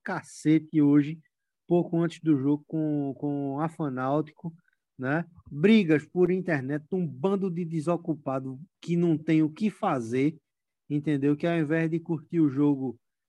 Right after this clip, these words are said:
na boa, vão, é, é,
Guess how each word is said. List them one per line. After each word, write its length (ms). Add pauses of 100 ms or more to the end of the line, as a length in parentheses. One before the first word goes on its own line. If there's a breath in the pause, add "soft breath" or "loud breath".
(220)
na 260
boa, 480 (240)
vão, 640 (260)
é, 580
é, 40